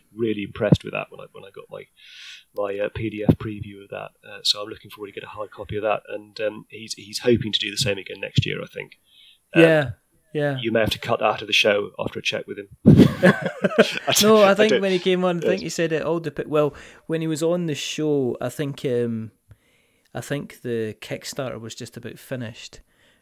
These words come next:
Speaker 2: So I think I kinda, at this time, he was kinda, like, saying, "Well, um,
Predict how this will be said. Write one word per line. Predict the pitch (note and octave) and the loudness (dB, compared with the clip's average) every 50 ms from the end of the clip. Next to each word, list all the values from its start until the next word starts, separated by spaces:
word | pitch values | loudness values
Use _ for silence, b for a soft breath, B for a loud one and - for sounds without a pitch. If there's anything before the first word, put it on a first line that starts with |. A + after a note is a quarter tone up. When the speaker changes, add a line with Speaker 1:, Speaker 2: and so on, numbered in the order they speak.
| _ _ | _ _
Speaker 2:
So | - - C3 | -10 -8 -8
I | |
think | B2 - C#3 C3 B2+ - | -6 -6 -8 -8 -6 -8
I | A#2+ A#2 | -10 -10
kinda, | - - A#2+ A2+ A2+ A2+ A2+ - | -8 -8 -8 -8 -8 -8 -10 -12
at | - - A#2+ - | -12 -12 -10 -8
this | A#2 A2+ | -10 -10
time, | - - B2+ A#2 A#2 | -8 -8 -6 -6 -6
he | A2+ A2+ | -6 -8
was | A2+ A#2 G#2+ | -8 -10 -12
kinda, | - - B2+ A#2 A2+ | -12 -12 -12 -12 -10
like, | A#2 A#2 A#2 A#2 - | -10 -12 -12 -12 -12
saying, | - - A2+ A2+ A#2 | -12 -10 -10 -10 -10
"Well, | A#2 A2+ A2+ A2+ A#2 - | -10 -10 -10 -12 -12 -12
um, | A#2 A#2 A#2 A2+ A2+ | -12 -12 -12 -12 -14